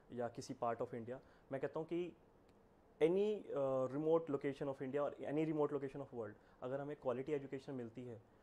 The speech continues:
और एक knowledgeable चीज़ मिलती है, तो उस knowledge को इस्तेमाल करके हम अपनी life और future अच्छा बना सकते हैं।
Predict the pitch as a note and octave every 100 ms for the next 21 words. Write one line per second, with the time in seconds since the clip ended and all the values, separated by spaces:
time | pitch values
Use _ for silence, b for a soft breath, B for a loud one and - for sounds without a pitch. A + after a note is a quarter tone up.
0 | B - C3+ C#3+ C3 C#3 D3+ E3+ F3 E3
1 | D3 C#3+ B2 B2+ A2 G#2+ D3+ D3+ C#3 C#3+
2 | D#3 D#3+ - C#3+ C#3+ C#3+ D3+ C#3 C#3 -
3 | C#3 C3 A#2+ - - - A#2+ - A#2+ B2
4 | A#2 - A2+ A2+ A#2 - A2+ C3